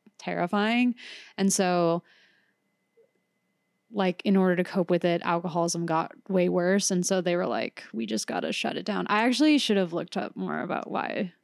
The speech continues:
prohibition happened, but, um, I do know that it was, like, religious, that there was, I mean, I do, like, back in the day, like, drunkenness was a huge <laughs> problem. Like, people were drunk all the time,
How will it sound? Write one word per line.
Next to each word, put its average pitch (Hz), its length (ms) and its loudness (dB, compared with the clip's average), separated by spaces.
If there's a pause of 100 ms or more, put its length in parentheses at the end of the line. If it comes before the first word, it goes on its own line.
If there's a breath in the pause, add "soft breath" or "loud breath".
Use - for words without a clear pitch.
(120)
prohibition - 440 -8
happened, - 580 -8
but, 185 360 -2 (520)
um, 175 520 -2 (340)
I 214 120 4
do 240 140 6
know 262 140 6
that 240 120 6
it 208 60 4
was, 196 140 4
like, 175 160 0
religious, 175 800 -2
that 175 280 -2 (880 loud breath)
there 185 180 4
was, 175 160 2
I 226 120 0
mean, 233 180 6
I 220 160 2
do, 220 300 0
like, 190 340 -2
back 202 240 0
in 285 80 6
the 233 80 6
day, 170 400 2
like, 170 340 -2
drunkenness 190 540 0
was 170 120 -6
a 165 60 -2
huge - 540 -4 (100)
<laughs> - 80 -16
problem. 294 840 0 (1000 loud breath)
Like, 214 320 0
people 226 200 2
were 247 120 4
drunk 208 320 0
all 175 260 0
the 170 100 -2
time, 165 480 -8